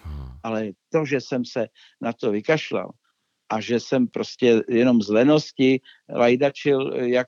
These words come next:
Speaker 2: v lidové škole umění, tak potom na konzervatoři na herectví, tak to si budu do smrti vyčítat, protože to považuji za obrovskou chybu a je to škoda. Víš, s jakou chutí bych si šel někdy třeba zadžemovat s klukama, s kamarádama do Reduty nebo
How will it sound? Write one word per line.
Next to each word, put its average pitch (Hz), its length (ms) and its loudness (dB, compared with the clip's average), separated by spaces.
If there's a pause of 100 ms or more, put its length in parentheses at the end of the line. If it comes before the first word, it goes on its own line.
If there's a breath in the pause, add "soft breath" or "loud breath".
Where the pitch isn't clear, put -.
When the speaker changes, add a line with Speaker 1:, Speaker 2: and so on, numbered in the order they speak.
Speaker 2:
v 120 100 -10
lidové 120 360 2
škole 123 300 0
umění, 117 380 2 (280 loud breath)
tak 120 140 -2
potom 127 300 0
na 107 100 2
konzervatoři 123 760 2
na 117 100 0
herectví, 117 580 0 (440 loud breath)
tak 117 160 2 (400)
to 131 100 2
si - 180 0
budu 123 280 4
do 110 100 -2
smrti 110 360 -2
vyčítat, 98 520 -2
protože 104 420 0
to 101 160 -2
považuji 104 500 2
za 101 280 2 (480 soft breath)
obrovskou 123 560 2
chybu 117 400 2
a 110 60 6
je 110 80 4
to 110 140 -10
škoda. 117 380 0
Víš, 104 280 -6
s 107 60 -2
jakou 110 280 0
chutí - 320 -6
bych 98 160 -2
si - 120 -6
šel 107 260 2 (440 loud breath)
někdy 107 280 2
třeba 107 300 4
zadžemovat 113 640 4
s - 60 -10
klukama, 110 400 -2
s - 80 -12
kamarádama 107 720 0 (300)
do 104 220 -2
Reduty 107 580 0
nebo 95 260 -10